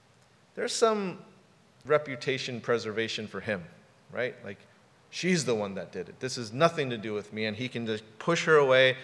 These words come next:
and saying, "Her, her, her," and point her finger, point his finger to her. So he can kind of save a little bit of face while she's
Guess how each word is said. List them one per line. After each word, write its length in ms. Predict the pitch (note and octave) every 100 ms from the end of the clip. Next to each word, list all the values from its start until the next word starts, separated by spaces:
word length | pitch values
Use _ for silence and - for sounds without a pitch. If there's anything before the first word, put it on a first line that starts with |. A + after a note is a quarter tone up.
| -
and 80 | A2
saying, 240 | B2 A#2 - -
"Her, 240 | C3 C3
her, 200 | A#2+ B2
her," 320 | A#2 A#2+ A#2 - -
and 140 | G2+
point 200 | - A2+
her 60 | A2
finger, 340 | A#2+ A#2+ A2+
point 260 | - B2 A#2+
his 100 | A#2
finger 300 | A#2+ A#2+ A2+
to 160 | A#2
her. 360 | A2 A2+ A2+ A2 - - - - - _
So 140 | - C3
he 120 | D#3
can 140 | D#3
kind 200 | D3+ C#3+
of 200 | B2+ -
save 400 | - C3+ C3 A2+
a 60 | A2+
little 240 | A2+ A2+
bit 160 | G#2 G#2
of 100 | F#2+
face 720 | C3+ B2 F2+ - - - - _ _ _ _ _ _ _ _ _ _ -
while 140 | A#2
she's 420 | A2+ B2+ A#2 F#2+